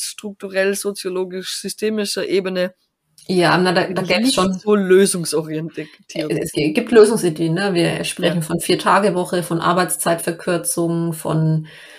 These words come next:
Speaker 2: ähm, Elternzeit, die man anders und verlängern kann und länger legen, dass die Eltern länger, ähm, beide verkürzen könnten.
Speaker 1: Okay.
Speaker 2: Mehr Betreuungsplätze, ne? Also es gibt
Speaker 1: Ja,
Speaker 2: super
Speaker 1: gut.
Speaker 2: viele Ansätze.
Speaker 1: Mhm.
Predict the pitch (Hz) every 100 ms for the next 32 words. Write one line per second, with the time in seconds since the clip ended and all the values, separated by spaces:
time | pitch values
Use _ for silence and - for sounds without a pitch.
0 | - _ _ 170 160 165 160 156 - -
1 | 196 202 190 185 175 175 175 170 175 175
2 | 170 - - - - 165 - 170 180 180
3 | 160 175 170 170 175 175 170 170 180 170
4 | 165 170 - - 170 170 165 180 190 185
5 | 180 - 175 170 170 165 _ _ _ _
6 | 180 180 165 180 - 180 - 170 170 165
7 | 160 - 170 165 _ - - 185 170 180
8 | 214 - 196 202 202 143 - 196 190 -
9 | - 175 - - 214 - 185 160 208 208
10 | - - 170 151 156 180 - 202 202 190
11 | 214 220 220 - 185 208